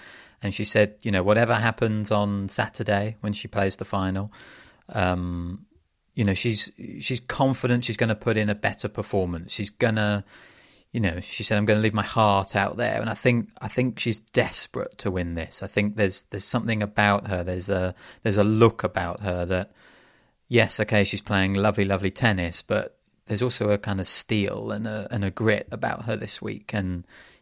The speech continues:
you know, she's maybe not always had that quite so much. And I think it, I think it comes from, comes from belief.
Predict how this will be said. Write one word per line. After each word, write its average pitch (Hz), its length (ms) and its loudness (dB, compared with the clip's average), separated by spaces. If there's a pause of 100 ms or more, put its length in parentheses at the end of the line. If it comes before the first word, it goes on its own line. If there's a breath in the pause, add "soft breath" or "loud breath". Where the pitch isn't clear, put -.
you 143 80 -2
know, 92 140 0
she's 127 220 -6
maybe 127 220 0
not 127 300 6
always 104 880 0
had - 240 0
that - 260 -8 (400)
quite - 240 -6
so - 80 -4
much. 98 300 -6
And 104 80 0
I 113 40 4
think 110 280 2
it, - 100 -2
I - 80 -8
think 123 240 0
it - 80 -6
comes 95 320 -4
from, 87 380 -4 (340 loud breath)
comes 101 240 -2
from 92 180 -6
belief. - 540 -8